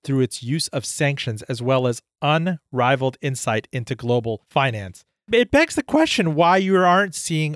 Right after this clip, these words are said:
other countries kind of block together, uh, I don't know, with a regional digicoin or something that's, uh, I guess, accepted across Latin America, or,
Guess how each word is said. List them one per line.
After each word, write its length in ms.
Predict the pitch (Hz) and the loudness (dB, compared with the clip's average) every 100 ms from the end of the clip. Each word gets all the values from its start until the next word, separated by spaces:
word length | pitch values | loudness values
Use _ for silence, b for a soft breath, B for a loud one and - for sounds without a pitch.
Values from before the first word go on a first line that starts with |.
| - | -2
other 260 | 151 156 | 0 0
countries 480 | 151 156 143 - 127 | 0 -2 -2 -4 -6
kind 180 | - 147 | -2 -2
of 120 | 123 | -2
block 360 | 123 135 143 - | 0 2 2 -2
together, 680 | 139 127 135 127 107 104 - _ | -6 -2 0 0 -2 -6 -12 _
uh, 240 | 107 101 104 120 117 | -8 -8 -10 -12 -4
I 120 | 135 | -2
don't 100 | 151 | 0
know, 100 | 117 | 0
with 200 | 127 131 | -2 -4
a 120 | 110 - | -4 -6
regional 760 | 110 127 151 139 143 131 127 - _ _ _ | -4 -2 -2 2 2 2 0 -6 _ _ _
digicoin 560 | - - 139 - 147 143 | 0 0 0 2 2 2
or 80 | 123 | 0
something 420 | - 143 147 135 | 0 0 -2 -2
that's, 300 | 123 - - | -4 -6 -14
uh, 260 | 147 110 98 _ | -12 -10 -10 _
I 180 | 151 160 | 0 2
guess, 260 | 185 175 | 2 0
accepted 580 | 156 - 165 - 143 113 _ | -2 -2 -2 -2 -6 -6 _
across 440 | 123 - 165 147 - | -14 -2 0 0 -2
Latin 280 | 160 160 147 | -4 -4 -4
America, 640 | 156 151 147 - 139 127 b b b - | 0 2 0 0 0 0 b b b -4
or, 300 | 143 127 | -2 -2